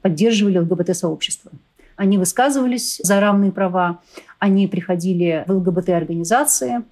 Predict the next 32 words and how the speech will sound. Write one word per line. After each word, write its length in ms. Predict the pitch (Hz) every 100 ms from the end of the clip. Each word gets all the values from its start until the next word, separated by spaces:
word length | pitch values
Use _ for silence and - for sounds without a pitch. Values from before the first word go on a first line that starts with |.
| _ _ - - -
И 100 | 226
несмотря 460 | 233 - 233 240 240
на 160 | 220
то, 200 | 214 233
что 520 | 214 - 202 185 160 -
в 160 | 180 -
семнадцатом-восемнадцатом 1000 | 214 208 196 - 196 185 202 202 - 185
году, 180 | 175
если 140 | 185 180
сейчас 200 | 185 175
не 120 | 180
ошибаюсь, 420 | 175 185 175 165
было 300 | 202 190 196
очень 340 | 190 202 - 175
сложное 380 | 202 185 185
правительство, 560 | 170 190 302 339 - 185
в 60 | -
которое 340 | 196 196 185
входила 440 | 185 185 196 180 -
ультраправая 680 | 226 214 180 196 185 170
партия 400 | 170 180 156 - 175
ЭКРЭ, 440 | 269 285 190 147 - _
которая 260 | 185 202
вообще 240 | 190 196 208
собиралась 760 | - 170 185 180 170 170 -
и 160 | 220 185
партнерство 800 | 175 175 262 311 311 240 247 240
откатить 540 | - 220 220 214 214 214
назад, 500 | 202 190 196 190 -
и 580 | 190 196 185 180 175 165
вести 320 | 196 - 196
какие-то 340 | 190 170 170